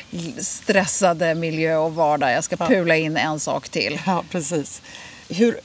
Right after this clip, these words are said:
Speaker 2: hur ofta du ska göra det? Ja, men gärna ett par gånger i veckan skulle jag säga. Men det är bättre att bara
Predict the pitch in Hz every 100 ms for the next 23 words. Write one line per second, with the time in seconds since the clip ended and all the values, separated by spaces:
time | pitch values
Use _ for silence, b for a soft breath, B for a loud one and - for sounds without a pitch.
0 | - 190 226 247 - - 294 269 - 247
1 | 226 165 151 165 - 214 208 - 175 185
2 | 160 247 302 - - 302 - - 170 160
3 | 160 147 - 165 139 139 147 175 - 254
4 | 233 - 175 135 - 156 90 - - -
5 | 190 180 - - 175 151 175 254 - 294
6 | - 208 165 147